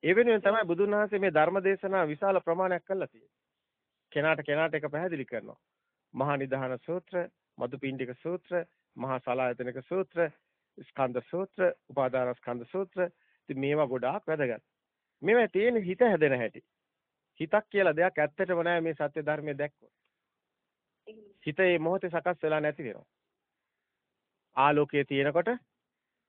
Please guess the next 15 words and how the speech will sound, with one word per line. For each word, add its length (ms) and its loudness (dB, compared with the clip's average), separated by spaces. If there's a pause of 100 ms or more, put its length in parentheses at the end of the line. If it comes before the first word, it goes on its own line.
(220)
චක්කු 280 0
විඥාන 360 2
සිතක් 320 -4
උපදිනවා. 420 -8 (480)
ආලෝකය 440 0
නැති 260 -2
වෙනකොට 320 0 (500)
නැති 260 -2
වෙනවා. 240 -10 (760)
පවතින 360 2
සිතක් 320 -4
නෑ. 220 -10 (480)
මේ 160 2
ෂණේ 340 4
විතරයි. 380 0